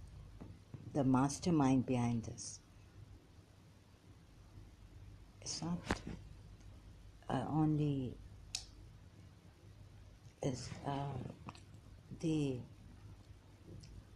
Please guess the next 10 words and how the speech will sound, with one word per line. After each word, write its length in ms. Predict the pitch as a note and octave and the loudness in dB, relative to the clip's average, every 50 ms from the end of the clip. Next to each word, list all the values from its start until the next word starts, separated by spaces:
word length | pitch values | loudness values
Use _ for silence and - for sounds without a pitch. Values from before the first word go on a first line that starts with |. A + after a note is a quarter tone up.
| - - - - - - - - - - - - - - - - - - | -16 -16 -16 -16 -18 -18 -18 -18 -18 -18 -18 -18 -20 -20 -18 -16 -14 -10
whether 400 | - - - D3+ D3 C#3+ D3+ D3+ | -6 0 4 4 4 4 6 6
it's 480 | C#3 C3+ C3+ B2+ C3+ C3 - - - - | 6 6 6 4 2 -2 -4 -6 -6 -2
in 380 | C3 C3 C3 B2 B2 B2 A#2+ B2 - - - - - - - - - - - - - - | 0 0 0 0 0 -2 -4 -6 -10 -14 -18 -20 -18 -18 -18 -18 -18 -18 -16 -8 2 4
Arab 440 | C#3 C#3 D3 D#3 D3+ D3 D3 - | 6 6 6 6 4 4 2 2
world, 520 | - C#3+ C#3 C#3 C3+ C3 B2+ B2+ C3 - - - - - - - - - - - - - - - - - - - | 2 2 4 4 4 4 2 0 -4 -6 -12 -14 -14 -14 -14 -14 -14 -14 -16 -16 -16 -16 -16 -16 -16 -16 -4 0
Pakistani, 1000 | C3+ C3+ C#3+ C#3+ - D#3+ D3 - - - D#3 D3+ D3+ D3 D3 C#3+ C#3 C#3+ - - - - - - - - | 2 2 2 2 0 -2 -2 0 2 4 6 8 8 8 8 6 6 4 2 -2 -8 -12 -14 -16 -10 -2
Punjabi, 580 | - C3+ C#3 C3 D3 C#3+ C3+ C3 B2+ - C#3+ | 4 6 6 6 8 8 8 8 6 4 -2
Kashmiri, 560 | - - D3 C3+ - - D3 D3+ D3+ D3 C3+ - | 0 0 -2 -2 0 4 4 6 6 6 6 6
Arabs 420 | C#3+ C3+ C#3 D3+ D3 D3 - - - | 6 8 8 6 4 4 0 0 2
mixed. 400 | C#3 C3 C3 - - - - | 2 2 2 -2 -8 -8 -10